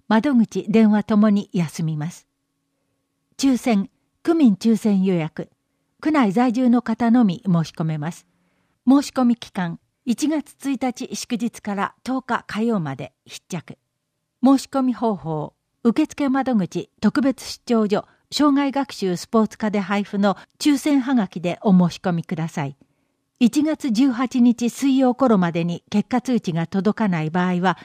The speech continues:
受付窓口へお問い合わせください。空き室予約。抽選後の空き室は、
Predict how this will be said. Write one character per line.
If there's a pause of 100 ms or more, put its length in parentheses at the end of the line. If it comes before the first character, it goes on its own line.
(160)
受
付
窓
口
へ
お
問
い
合
わ
せ
く
だ
さ
い。 (1080)
空
き
室
予
約。 (680)
抽
選
後
の
空
き
室
は、